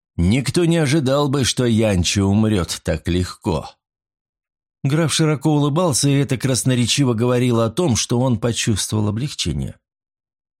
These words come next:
«Его помяло, у него сотрясение, но я думаю, что даже не задела кость. С ним всё будет хорошо,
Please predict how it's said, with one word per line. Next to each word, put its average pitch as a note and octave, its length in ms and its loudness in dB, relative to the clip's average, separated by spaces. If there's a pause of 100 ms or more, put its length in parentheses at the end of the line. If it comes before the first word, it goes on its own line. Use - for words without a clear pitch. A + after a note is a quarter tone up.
(100)
«Его E2+ 380 -2
помяло, A#2 500 0
у F2 100 2
него F#2 280 2
сотрясение, G2 960 0
но D#2+ 160 -4
я G#2 160 0
думаю, C3+ 320 0
что B2 200 -2
даже A#2+ 340 0
не B2 160 2
задела B2 460 0
кость. - 440 -6 (720)
С - 180 -6
ним A2 300 2
всё A#2+ 300 0
будет G#2+ 280 0
хорошо, A2 600 -2